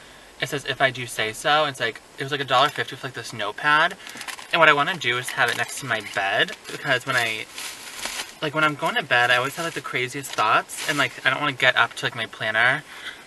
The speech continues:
Um, or, like, there might be things, like, I don't even have to plan. They're just, like, weird ideas, and I feel like I just wanna have that next to my bed. I feel like it'd be wicked funny for, like, when I have too many drinks, <laughs> my ideas. But so I'm mad pumped because,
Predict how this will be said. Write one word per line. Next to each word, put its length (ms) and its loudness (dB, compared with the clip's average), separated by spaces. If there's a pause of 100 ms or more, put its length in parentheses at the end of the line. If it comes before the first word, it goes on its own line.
(200)
Um, 460 8 (460)
or, 120 8
like, 120 6
there 80 -2
might 140 4
be 60 -6
things, 220 -2
like, 120 2
I 40 2
don't 100 6
even 100 0
have 180 0
to 80 -12
plan. 280 -6
They're 100 -2
just, 160 -2
like, 120 -2
weird 220 0
ideas, 480 -4
and 80 -6
I 60 -4
feel 180 -2
like 120 2
I 60 2
just 140 -6
wanna 140 -4
have 240 -4
that 120 -4
next 200 -10
to 60 -12
my 80 -8
bed. 320 -6 (400)
I 60 -6
feel 100 -4
like 60 2
it'd 80 -6
be 60 -2
wicked 240 -4
funny 280 -2
for, 140 -10
like, 100 -4
when 100 -8
I 40 -8
have 140 -6
too 100 -14
many 120 -8
drinks, 400 -10 (400)
<laughs> 420 2
my 140 10
ideas. 540 6
But 120 4 (340)
so 460 2
I'm 120 -2
mad 260 4
pumped 320 -4
because, 540 -2